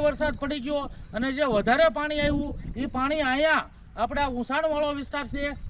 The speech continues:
તો એ પાણી આ તમે જોઈ શકો આ ઓવાળ બોરડી ઉપર આ એટલું પાણી એટલે મારું માથોડું થયું અહીંયા. આ જગ્યા ઉપર, ઉપર મારા માથોડા પ્રમાણે પાણી આવી ગયું હતું. અને ભાઈ ગામ લોકોનું કહેવાનું એવું છે કે ભાઈ જે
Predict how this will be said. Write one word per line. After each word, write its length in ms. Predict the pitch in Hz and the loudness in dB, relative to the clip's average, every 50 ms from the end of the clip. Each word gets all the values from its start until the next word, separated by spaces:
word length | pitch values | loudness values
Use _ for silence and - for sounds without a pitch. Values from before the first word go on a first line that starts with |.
| - - | -8 -6
તો 100 | 254 262 | -4 -4
એ 60 | 262 - | -2 0
પાણી 280 | 254 254 262 285 285 285 | 0 -2 -2 -2 -4 -6
આ 80 | 294 277 226 | -6 -8 -6
તમે 160 | 285 262 285 | -6 -6 -6
જોઈ 240 | 262 233 269 294 285 | -4 -2 -4 -4 -4
શકો 200 | 208 285 285 302 302 | -6 -8 -6 -4 -4
આ 140 | 294 285 277 262 240 247 | -2 -2 -2 0 0 0
ઓવાળ 260 | 262 277 285 285 277 | 0 0 -2 -4 -4
બોરડી 400 | 233 254 262 269 277 247 277 277 277 | -4 -2 -2 -2 -2 -4 -6 -8 -8
ઉપર 240 | 208 - 285 285 277 - - - - - - - | -8 -6 -6 -6 -6 -8 -12 -20 -20 -20 -16 -8
આ 160 | - 226 247 262 254 | -4 -2 -2 -2 -2
એટલું 280 | 233 240 269 294 285 | -4 -6 -8 -8 -6
પાણી 280 | 220 285 285 294 285 277 | -4 -4 -2 -2 -2 -2
એટલે 160 | 269 226 285 277 247 | -2 -2 0 0 2
મારું 240 | 240 247 269 285 262 | 2 2 2 2 4
માથોડું 480 | 254 247 262 - 254 277 269 277 269 220 | 4 4 4 4 2 0 0 0 -2 -2
થયું 220 | - 262 269 254 | -2 -2 0 2
અહીંયા. 260 | 233 226 190 143 - - - - - - - - | 2 2 2 0 -4 -8 -16 -18 -16 -14 -6 0
આ 200 | 175 214 262 262 | 2 2 2 2
જગ્યા 360 | 233 262 233 269 285 277 285 | 0 0 2 2 4 2 2
ઉપર, 180 | 208 277 277 277 | 2 0 0 0
ઉપર 260 | 262 254 - 277 269 247 | 0 -4 -2 -2 -2 0
મારા 280 | 226 247 254 269 269 | 0 2 4 4 4
માથોડા 420 | 254 233 240 247 247 262 269 277 233 | 4 4 0 0 0 0 0 0 0
પ્રમાણે 360 | 262 262 247 247 254 262 254 | 0 0 2 2 2 2 2
પાણી 320 | - 240 240 240 247 254 262 240 - - - - - - | 2 2 2 2 2 0 -2 -4 -6 -6 -6 -6 -2 2
આવી 260 | 180 226 277 302 277 | 2 4 4 4 2
ગયું 160 | 233 294 269 | 0 -2 -2
હતું. 180 | - 240 123 120 - - - - - | 0 -2 -2 -4 -6 -10 -14 -8 -2
અને 160 | - 214 254 277 262 | 2 2 4 4 6
ભાઈ 200 | 294 294 269 226 | 6 4 4 4
ગામ 220 | 226 214 233 285 285 285 269 262 | 4 4 4 4 2 2 0 0
લોકોનું 400 | 269 277 269 285 262 277 277 214 | 0 0 -2 -2 -2 -2 -2 0
કહેવાનું 420 | 262 262 262 262 269 262 262 262 262 | 2 2 4 4 2 2 2 2 2
એવું 180 | 262 262 262 247 - | 2 0 0 -2 0
છે 140 | 269 302 294 254 - - - - - - - - - - - - | 2 4 4 4 2 0 -4 -14 -14 -12 -8 -6 -6 -4 -2 2
કે 100 | - 247 262 254 | 4 6 6 6
ભાઈ 220 | 277 277 285 277 262 262 - - - - - - - | 6 4 4 4 2 2 4 4 4 4 2 0 2
જે 100 | - 254 | 2 2